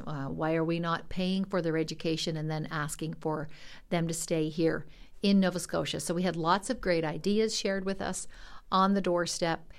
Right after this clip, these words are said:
and I want to let you know that I am going to continue working,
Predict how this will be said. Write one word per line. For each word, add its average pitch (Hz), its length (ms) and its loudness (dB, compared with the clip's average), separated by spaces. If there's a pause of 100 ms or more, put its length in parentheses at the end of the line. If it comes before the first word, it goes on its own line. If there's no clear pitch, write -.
(280)
and 156 440 -2
I 160 100 0
want 160 360 -2
to 160 320 -2
let 190 260 4
you 202 100 2
know 151 360 0
that 165 140 0
I 156 120 2
am 160 100 -2
going 160 280 -4
to - 80 -14
continue 170 500 -2
working, 156 480 -4